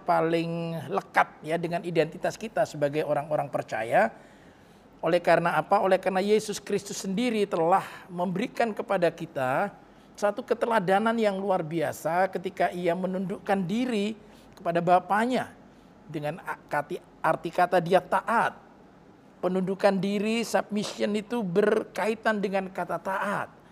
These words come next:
Mau melakukan apa yang harus dia lakukan. Oleh karena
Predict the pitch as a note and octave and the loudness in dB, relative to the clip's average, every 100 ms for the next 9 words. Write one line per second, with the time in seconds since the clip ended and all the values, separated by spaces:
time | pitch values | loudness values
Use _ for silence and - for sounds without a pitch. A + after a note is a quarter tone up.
0 | - - - D#3+ G#3 A3 A3 A3 G#3+ C#4 | -20 -20 -10 -2 0 2 4 4 2 -2
1 | - - D#3 B2+ A#2+ - - - - - | -6 -4 -4 -4 -14 -20 -20 -20 -10 -4
2 | G3+ - G#3 G3+ G3 F#3 D#3+ - C#3+ G#3+ | -4 0 0 2 2 2 -4 -10 -2 2
3 | C4+ A3 F3 F#3 E3 D#3 D#3+ D#3+ D#3 D3 | 2 0 2 4 4 2 -2 -4 -2 0
4 | F3 E3 E3+ E3 D#3+ D3+ | 0 0 2 2 2 -4